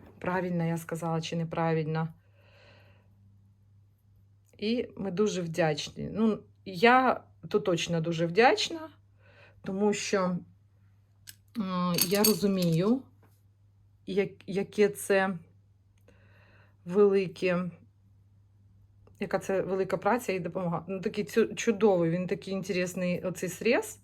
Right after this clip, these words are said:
з цієї сторони, отак, наче надломаний, але тут є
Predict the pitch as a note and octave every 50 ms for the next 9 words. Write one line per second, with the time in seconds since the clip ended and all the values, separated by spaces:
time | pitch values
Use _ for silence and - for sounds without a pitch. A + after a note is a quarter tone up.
0 | - - - - - - - - - _ _ _ _ - - - F#3+ F#3 F3+ E3+
1 | F3 - F3 F3 F3+ F#3 F#3 F#3 F3 - - - - G3 F#3+ F3+ - - G3 F#3
2 | G3 F3+ F#3 G#3 C4+ E4+ F#4 D#4 A#3 F#3+ E3+ - - F3+ F#3 G3+ G#3+ G#3+ - A#3+
3 | A#3 - F3 G3+ A#3